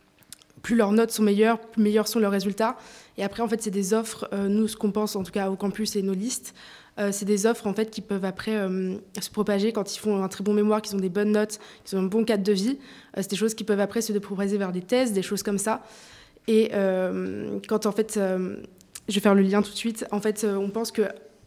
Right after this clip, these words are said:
quand on fait des thèses, on est enseignant-chercheur. Et le fait d'être enseignant-chercheur, en fait, permet du coup à, euh, tout, à tout le dispositif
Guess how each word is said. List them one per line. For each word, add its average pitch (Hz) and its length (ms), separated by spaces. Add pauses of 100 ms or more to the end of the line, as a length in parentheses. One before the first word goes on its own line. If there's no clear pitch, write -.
(100)
quand - 160
on 214 40
fait 214 120
des 202 120
thèses, 233 200
on 208 100
est 196 40
enseignant-chercheur. 196 840 (480)
Et - 40
le 208 60
fait 214 140
d'être 202 260
enseignant-chercheur, 208 880
en 196 80
fait, 214 240 (120)
permet 226 400
du 196 120
coup 226 340
à, 190 200
euh, 185 160 (120)
tout, 233 160 (180)
à 196 180
tout 196 180
le 208 80
dispositif 190 600